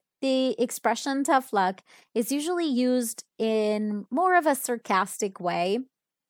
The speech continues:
So really when I'm using it, I'm trying to, um, let's say, a, a lot of times, not all the time, but a lot of times, I'm almost making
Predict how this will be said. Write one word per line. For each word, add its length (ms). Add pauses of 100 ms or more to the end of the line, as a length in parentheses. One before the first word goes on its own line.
(560)
So 160
really 340
when 160
I'm 140
using 400
it, 240 (420)
I'm 180
trying 460
to, 840 (100)
um, 760 (840)
let's 320
say, 840 (440)
a, 120
a 120
lot 280
of 80
times, 300
not 180
all 240
the 60
time, 260
but 100
a 40
lot 240
of 100
times, 360 (360)
I'm 200
almost 400
making 380